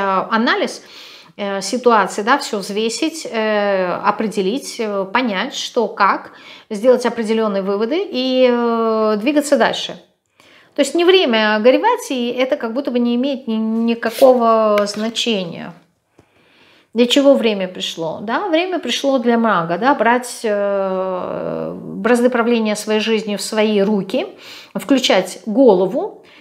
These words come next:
и, э, двигаться вперёд, да, то есть, э, собрать все свои силы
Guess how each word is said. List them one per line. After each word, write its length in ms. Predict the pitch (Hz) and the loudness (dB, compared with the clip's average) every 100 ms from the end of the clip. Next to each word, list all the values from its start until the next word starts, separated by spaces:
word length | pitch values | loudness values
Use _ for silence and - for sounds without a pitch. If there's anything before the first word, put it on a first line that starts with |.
| - _ | -20 _
и, 400 | 254 285 339 330 | -2 0 2 2
э, 1400 | 247 240 240 233 233 226 226 220 220 214 208 202 196 196 202 | 4 4 6 4 2 2 2 2 2 2 2 2 2 0 -2
двигаться 360 | 196 285 285 269 | 0 2 2 0
вперёд, 420 | - 247 202 - 214 | -2 0 0 -2 -2
да, 200 | 240 294 | 0 0
то 100 | 208 | -2
есть, 300 | 190 - 202 | -4 -6 -2
э, 300 | 202 190 185 | -2 -2 -6
собрать 380 | - 233 240 226 | -4 -2 0 -2
все 400 | - 233 208 196 | -2 0 0 0
свои 360 | - 220 196 | -4 -2 -2
силы 420 | 190 - 240 285 | -2 -2 0 0